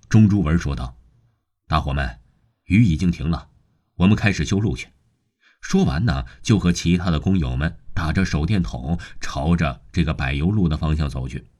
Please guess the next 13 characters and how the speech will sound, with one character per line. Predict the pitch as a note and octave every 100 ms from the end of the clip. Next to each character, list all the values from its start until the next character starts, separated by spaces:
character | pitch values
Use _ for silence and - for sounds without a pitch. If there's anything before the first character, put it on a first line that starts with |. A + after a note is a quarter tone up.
| _ _ _ _ _ _ _ _ _ -
“这 | F3
也 | C3+
太 | A2+ C#3+ C#3
假 | G#2 C#2+
了 | C2+
吧， | C2+ B1+ - - - -
怎 | - E3+
么 | E3+ - - - - _ _
雨 | - E3+ C3
刚 | F3 G3+ A3
停 | C3+ C3+
不 | C3
久 | - B1+ D#2+